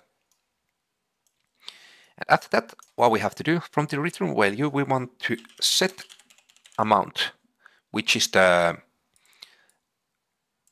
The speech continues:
uh, function on the Blueprint interface that we created. And now, to the amount, we have to connect the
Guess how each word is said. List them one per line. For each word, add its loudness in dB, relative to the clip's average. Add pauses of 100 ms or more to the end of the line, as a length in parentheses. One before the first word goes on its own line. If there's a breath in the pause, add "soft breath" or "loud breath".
(360)
uh, -2
function 2 (260)
on -4
the -4
Blueprint -6
interface -6
that 0
we -6
created. -4 (1000 soft breath)
And -12
now, -2 (560)
to -10
the 0
amount, 2 (720)
we -8
have -2
to -12
connect -4 (120)
the 2